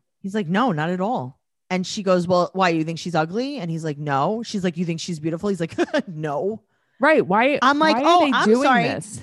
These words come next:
Speaker 2: <laughs>
Speaker 1: Melanie should punch you both in the face." That's what
Speaker 2: Right. Now
Speaker 1: Melanie should
Speaker 2: Melanie
Speaker 1: do.
Speaker 2: hates all of you. You lost a friend.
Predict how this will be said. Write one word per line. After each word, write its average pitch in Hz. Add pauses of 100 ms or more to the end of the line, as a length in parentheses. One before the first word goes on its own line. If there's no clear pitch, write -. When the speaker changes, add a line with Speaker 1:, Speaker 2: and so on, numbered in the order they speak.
(160)
Speaker 2:
<laughs> -
Speaker 1:
Melanie 277
should 247
punch -
you 294
both 240
in 240
the 170
face." -
That's 190
what 220
Speaker 2:
Right. 190
Now 202
Speaker 1:
Melanie -
should 208
Speaker 2:
Melanie 247
Speaker 1:
do. 180
Speaker 2:
hates 208
all 165
of 143
you. 101
You 196
lost 196
a 170
friend. -